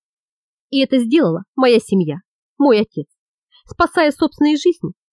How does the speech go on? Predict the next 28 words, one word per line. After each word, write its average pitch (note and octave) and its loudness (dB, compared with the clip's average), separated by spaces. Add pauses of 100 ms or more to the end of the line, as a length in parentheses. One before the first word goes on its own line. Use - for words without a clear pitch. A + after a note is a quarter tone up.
они D4+ 2
без C4+ 0
зазрения C4 0
совести - -4 (140)
жертвовали G#3+ -2
чужими. D#3+ -8 (520)
Сколько D#4 0
их F#3 0
было? D#3 -6 (720)
Думаю, E4 4
немало C#4+ 4
наберётся A3+ -2 (140)
за A3 -4
семьдесят F3+ -2
лет. C#3+ -10 (720)
Пришла E4+ 0
пора E4+ 0 (300)
платить D#4 -2
по G#3+ -4
счетам. D3+ -8 (600)
Нас C#4 0
ненавидят C#4+ 0 (420)
по D#4+ 2
обе A3 0
стороны C4 0
стены. D#3 -4 (680)
У D4+ 2
магов C#4+ 0